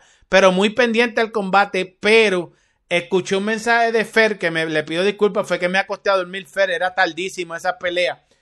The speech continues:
y no le pude enviar un audio. Aquí él escuchó lo que nosotros pensamos de la pelea de Rigondo.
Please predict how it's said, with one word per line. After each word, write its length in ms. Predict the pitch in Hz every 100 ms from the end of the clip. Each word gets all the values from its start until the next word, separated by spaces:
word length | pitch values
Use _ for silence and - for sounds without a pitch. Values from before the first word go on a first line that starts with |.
| _ _ _ _ -
y 120 | 190
no 100 | 190
le 140 | 196 208
pude 260 | 226 226
enviar 340 | 214 208 208 214
un 140 | 220
audio. 460 | 214 196 180 180 185
Aquí 320 | 160 147 185
él 80 | 202
escuchó 460 | 220 220 226 214 220
lo 100 | 208
que 120 | 190
nosotros 320 | 180 180 202
pensamos 480 | 226 208 - 214 214
de 100 | 196
la 160 | 185 175
pelea 300 | 165 170 185
de 80 |
Rigondo. 600 | 196 202 208 196 156 156